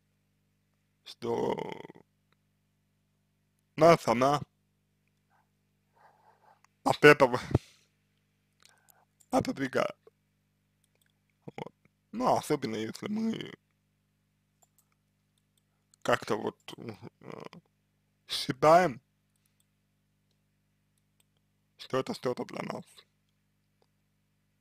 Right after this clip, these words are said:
плохое, в-, вредное, неправильно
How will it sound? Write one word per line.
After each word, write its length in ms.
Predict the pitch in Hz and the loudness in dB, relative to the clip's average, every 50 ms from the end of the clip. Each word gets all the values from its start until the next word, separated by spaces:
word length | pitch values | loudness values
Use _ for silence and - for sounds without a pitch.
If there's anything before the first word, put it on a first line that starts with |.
| _ _ _ _ _ _ _ _ _ _ _ _ _ _ _ | _ _ _ _ _ _ _ _ _ _ _ _ _ _ _
плохое, 640 | - - 127 - - - 139 143 147 139 127 110 101 - _ _ _ _ _ _ _ _ _ _ _ _ _ _ _ _ _ _ _ _ _ _ _ _ _ _ _ _ _ _ _ _ _ _ _ - | 2 4 4 4 4 2 2 4 4 4 2 0 -4 -8 _ _ _ _ _ _ _ _ _ _ _ _ _ _ _ _ _ _ _ _ _ _ _ _ _ _ _ _ _ _ _ _ _ _ _ -18
в-, 460 | - - _ - 127 110 98 113 123 127 | -18 -16 _ -8 -8 -8 -8 -8 -4 0
вредное, 720 | 135 135 139 143 147 147 139 131 123 113 107 104 104 - _ _ _ _ _ _ _ _ _ _ _ _ _ _ _ _ _ _ _ _ _ _ _ _ _ _ _ _ _ _ _ _ _ _ _ _ _ _ _ _ _ _ _ _ _ _ _ _ - | 4 6 8 10 10 8 8 4 -2 -2 -2 -4 -10 -14 _ _ _ _ _ _ _ _ _ _ _ _ _ _ _ _ _ _ _ _ _ _ _ _ _ _ _ _ _ _ _ _ _ _ _ _ _ _ _ _ _ _ _ _ _ _ _ _ -10
неправильно 920 | 120 123 127 123 - - 131 135 135 135 131 123 123 117 117 117 113 - | -6 -2 -2 -2 2 6 8 10 10 10 10 8 4 -2 -4 -8 -10 -12